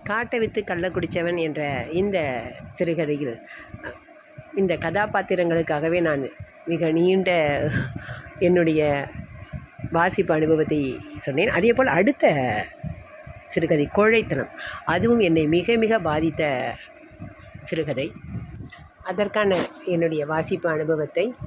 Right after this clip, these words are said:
அடுத்த காணொளியில் நாம் காண்போம். சுமார் முப்பது வருடங்களுக்கு பிறகு சிறுகதைகள் அடங்கிய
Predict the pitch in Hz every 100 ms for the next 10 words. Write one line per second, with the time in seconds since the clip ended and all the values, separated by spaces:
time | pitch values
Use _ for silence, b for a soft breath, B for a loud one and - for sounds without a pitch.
0 | - - - B B - 180 214 220 190
1 | 156 151 156 175 147 135 - 131 127 139
2 | 202 - - 202 180 - - 202 - 233
3 | 190 175 180 180 156 160 160 143 147 135
4 | - - - - - - - 214 233 226
5 | 214 175 160 165 160 156